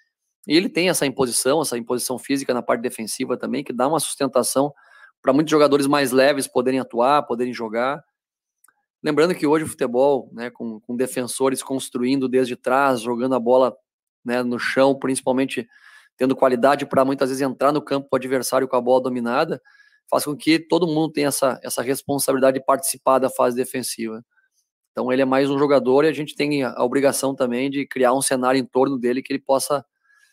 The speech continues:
que ele possa ter a condição de, de, de, de fazer o que ele faz de melhor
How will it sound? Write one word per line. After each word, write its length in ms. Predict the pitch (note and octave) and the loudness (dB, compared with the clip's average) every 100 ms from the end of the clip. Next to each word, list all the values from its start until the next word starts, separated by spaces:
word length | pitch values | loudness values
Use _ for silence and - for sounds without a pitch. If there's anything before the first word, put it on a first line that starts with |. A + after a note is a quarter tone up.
| _ _ _ | _ _ _
que 80 | - | -8
ele 100 | A#2+ | -8
possa 580 | - C3 B2+ D3 A#2+ - - | 0 2 2 2 0 -2 -8
ter 100 | - | -2
a 60 | C3+ | 0
condição 460 | C3+ C3 - B2+ C3+ | 0 -2 0 0 0
de, 260 | C3+ A#2+ | -2 -4
de, 380 | A2 A#2 A2+ G#2 | -6 -6 -6 -6
de, 240 | G#2 G#2+ G2 | -10 -12 -12
de 140 | - A2+ | -16 -6
fazer 280 | B2+ A#2 | -2 0
o 40 | C#3+ | 0
que 80 | C#3+ | 0
ele 80 | |
faz 200 | C3 - | 2 2
de 80 | B2+ | 2
melhor 480 | C#3 B2 B2 D3+ | 0 4 4 4